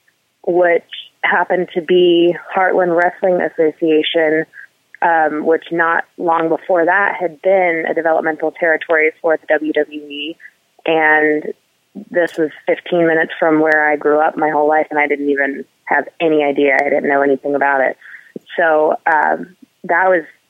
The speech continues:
an interesting revelation to realize that that had been just right down the road from me. But that first show, I remember watching it and just,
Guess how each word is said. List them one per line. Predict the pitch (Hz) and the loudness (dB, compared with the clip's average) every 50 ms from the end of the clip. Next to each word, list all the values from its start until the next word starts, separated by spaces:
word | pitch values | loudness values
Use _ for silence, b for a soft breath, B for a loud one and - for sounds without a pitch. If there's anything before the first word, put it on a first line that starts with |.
| _ _ _ _ _ _ _ _ _ _ _ _ _ _ _ - | _ _ _ _ _ _ _ _ _ _ _ _ _ _ _ -4
an | - 180 - | -2 0 0
interesting | 170 160 170 175 - - 180 165 | -2 -2 -4 -8 -4 -4 -2 0
revelation | 160 156 151 147 160 160 151 151 151 - - 165 156 156 151 | 0 0 0 2 2 2 2 2 0 0 0 0 0 0 0
to | 147 | 0
realize | 147 156 156 156 147 147 147 147 147 147 | 0 2 2 2 2 2 2 0 0 0
that | 156 156 | -2 -2
that | - 147 143 | 0 0 2
had | 151 147 147 | 0 0 0
been | 151 147 143 | 0 0 0
just | 139 139 - | -2 -2 -2
right | 160 151 139 - | 0 0 0 0
down | 156 151 147 | 0 0 0
the | 147 | 2
road | 143 143 143 143 - | 2 0 0 -2 -2
from | - 156 151 | -2 0 0
me. | 147 143 143 151 160 - B B B B B B B _ | 2 2 2 0 -2 -4 B B B B B B B _
But | 202 175 185 175 170 165 160 - - _ _ - - - - | -2 0 2 2 2 2 2 0 -2 _ _ -20 -20 -6 -2
that | 185 175 175 - - - | 0 2 2 0 -2 0
first | - 180 175 170 175 - _ _ - - - | 0 2 2 2 0 -4 _ _ -12 -6 0
show, | 185 180 180 196 202 185 170 160 160 160 156 165 165 - _ _ - | 2 2 4 4 4 4 4 4 4 2 2 0 -2 -6 _ _ -2
I | 175 | 0
remember | 165 160 160 156 160 156 160 160 160 160 156 - | 2 2 2 2 0 0 0 2 2 2 0 -2
watching | - 165 160 156 160 170 - - 180 165 160 | -2 -2 0 0 0 0 -2 -4 -4 -2 -2
it | 151 151 | 0 0
and | 151 147 147 | -2 -2 -2
just, | 135 147 143 - - - _ _ _ _ _ _ _ _ _ - - _ _ - _ _ - - 220 | -4 -4 -4 -4 -14 -20 _ _ _ _ _ _ _ _ _ -16 -16 _ _ -20 _ _ -20 -20 -20